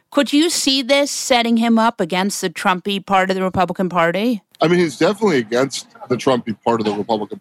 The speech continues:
Speaker 2: Party, but I also think that he is, uh, studiously ignoring Donald Trump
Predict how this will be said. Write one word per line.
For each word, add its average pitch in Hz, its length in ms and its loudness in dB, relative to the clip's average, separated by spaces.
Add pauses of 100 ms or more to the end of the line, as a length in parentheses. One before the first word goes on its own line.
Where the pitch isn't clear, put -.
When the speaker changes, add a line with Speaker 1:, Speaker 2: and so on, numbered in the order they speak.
Speaker 2:
Party, 120 240 2
but 107 140 -2
I 110 100 0
also 113 300 0
think 107 240 -6
that 107 160 -2 (520)
he 127 100 2
is, 113 360 -4
uh, 104 400 0
studiously 127 720 -2
ignoring 104 600 -2 (100)
Donald 110 300 0
Trump 104 340 -2